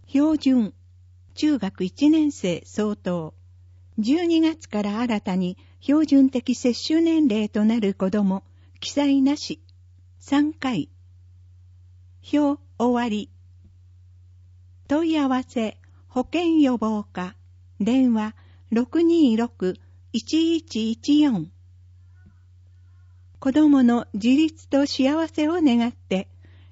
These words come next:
医療現場からの提案。日時、令和四年一月十五日土曜日、午前十時から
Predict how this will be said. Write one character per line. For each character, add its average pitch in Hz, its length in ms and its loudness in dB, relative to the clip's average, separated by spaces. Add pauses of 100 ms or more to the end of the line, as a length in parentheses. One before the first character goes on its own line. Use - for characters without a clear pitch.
(100)
医 220 100 -2
療 320 220 2
現 330 300 -2
場 240 120 -2
か 220 160 -4
ら 208 140 0
の 185 180 0
提 240 400 -2
案。 202 260 -6 (1400)
日 269 320 2
時、 180 260 -4 (240)
令 311 280 2
和 302 160 0
四 233 180 2
年 214 340 0 (120)
一 - 260 -2
月 320 300 2
十 339 240 2
五 226 120 2
日 220 520 0
土 233 160 0
曜 240 260 2
日、 170 220 -4 (340)
午 233 180 2
前 208 260 2
十 320 260 0
時 233 140 -2
か 208 180 -4
ら 202 180 -4